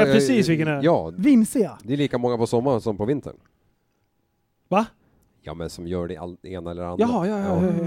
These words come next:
Speaker 2: ja, ja, ja.
Speaker 1: Samma antal.
Speaker 2: Men, eh, den här personen då? Eh, jag, jag, jag tror att de flesta kan känna igen sig ungefär vad vi pratar om för person.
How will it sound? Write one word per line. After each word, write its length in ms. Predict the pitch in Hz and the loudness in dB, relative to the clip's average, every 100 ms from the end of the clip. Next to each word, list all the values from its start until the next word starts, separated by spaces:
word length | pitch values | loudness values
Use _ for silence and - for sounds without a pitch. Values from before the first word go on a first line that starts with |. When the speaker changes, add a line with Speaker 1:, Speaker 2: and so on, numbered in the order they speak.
| 165 | -6
Speaker 2:
ja, 80 | 151 | -8
ja, 100 | 147 | -12
ja. 100 | 117 - - - _ _ _ | -14 -20 -20 -20 _ _ _
Speaker 1:
Samma 300 | - 113 110 | -4 -2 -2
antal. 300 | 107 101 - _ _ - - | -4 -8 -12 _ _ -20 -2
Speaker 2:
Men, 220 | 196 247 | 0 0
eh, 60 | 208 | 0
den 180 | 262 | 0
här 100 | 294 | 0
personen 440 | 302 254 330 208 151 | -2 0 2 2 0
då? 200 | 147 151 - _ _ - | 0 -2 -8 _ _ -2
Eh, 460 | 175 196 196 196 196 - _ _ _ _ _ - | 2 4 4 2 -2 -12 _ _ _ _ _ 0
jag, 420 | 214 254 254 202 | 2 2 0 -2
jag, 140 | 247 - | -4 -4
jag 240 | - 254 | 0 0
tror 260 | 285 349 269 | 4 4 4
att 80 | 220 | 0
de 100 | 208 | -2
flesta 320 | 233 185 - | -4 -4 -4
kan 120 | 196 | -4
känna 220 | 180 190 | -2 0
igen 280 | 185 202 180 | 2 2 0
sig 300 | - 156 151 | 0 0 2
ungefär 640 | 185 180 - - 247 170 | 2 2 0 0 2 4
vad 160 | 156 156 | 2 0
vi 80 | 156 | 2
pratar 300 | 180 156 165 | 0 0 -2
om 120 | 151 | -2
för 100 | 160 _ _ _ _ - | -6 _ _ _ _ -2
person. 400 | 185 214 123 | 2 2 0